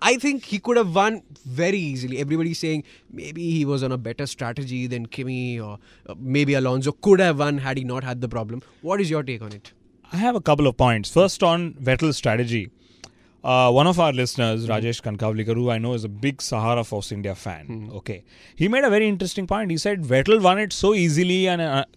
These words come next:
Speaker 2: convincingly
Speaker 1: Mm-hmm.
Speaker 2: that he could have probably done only two stops and still won the race," which actually is, is a great insight.
Speaker 1: But also, we think that Kimi Raikkonen did the fastest two,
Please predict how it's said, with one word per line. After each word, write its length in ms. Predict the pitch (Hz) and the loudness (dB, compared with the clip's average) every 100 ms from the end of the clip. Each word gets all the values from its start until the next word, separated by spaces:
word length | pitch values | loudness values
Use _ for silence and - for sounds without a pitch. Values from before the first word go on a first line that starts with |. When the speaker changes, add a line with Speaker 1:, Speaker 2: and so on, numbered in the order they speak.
| - | 0
Speaker 2:
convincingly 760 | 139 139 180 185 160 117 95 | 4 6 6 6 2 0 -4
Speaker 1:
Mm-hmm. 200 | 113 123 113 - _ 139 | -6 -8 -10 -16 _ 0
Speaker 2:
that 180 | 160 202 | 2 4
he 140 | 180 | 2
could 160 | 175 208 | 6 4
have 120 | 202 | 4
probably 400 | 160 170 170 185 | 4 4 4 2
done 160 | 175 175 | 2 2
only 260 | 160 165 | 2 0
two 220 | 165 151 151 | 2 2 2
stops 400 | - 135 131 143 | 0 -2 -2 -8
and 120 | 123 | -8
still 220 | - 120 | -4 0
won 200 | 113 110 | 0 0
the 100 | 110 | 0
race," 200 | 120 110 | 0 -2
which 200 | 110 107 | -4 -4
actually 360 | 104 - 131 123 | -8 -6 -4 -4
is, 280 | 107 - | -6 -10
is 240 | - 113 107 | -12 -10 -10
a 20 | |
great 240 | 104 117 | -8 -6
insight. 420 | 120 127 180 104 - _ _ | -6 -4 -4 -4 -14 _ _
Speaker 1:
But 180 | 123 - _ _ | -2 -2 _ _
also, 540 | 135 196 - 240 175 | 0 2 4 4 2
we 180 | 175 151 | -2 -4
think 240 | 170 202 190 | -2 -4 0
that 160 | 202 | -2
Kimi 220 | - 185 220 | 0 0 2
Raikkonen 460 | 208 214 220 214 | 2 2 -2 -2
did 160 | 165 170 | -4 -2
the 100 | 214 | -4
fastest 500 | - 170 170 247 - | -2 -2 -2 -6 -4
two, 120 | 226 | -2